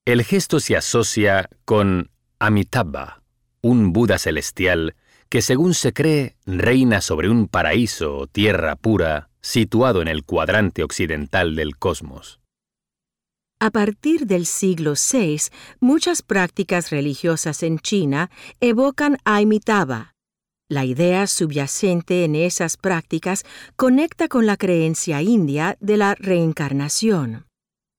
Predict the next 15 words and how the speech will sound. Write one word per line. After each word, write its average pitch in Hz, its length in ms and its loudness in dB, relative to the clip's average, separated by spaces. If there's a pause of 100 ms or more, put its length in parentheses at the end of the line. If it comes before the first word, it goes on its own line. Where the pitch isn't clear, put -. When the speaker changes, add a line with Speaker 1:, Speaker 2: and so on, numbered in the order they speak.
(340)
Speaker 2:
En 262 160 4
la 262 140 2
China 262 440 2
de 190 140 2
los 156 180 0
siglos 135 520 -4
seis, 185 540 0
siete 147 640 -2
y 131 180 0
ocho, 202 440 -2 (360)
la 254 220 2
gente 339 420 0
creía 220 500 2
que 160 220 -2
era 170 240 -2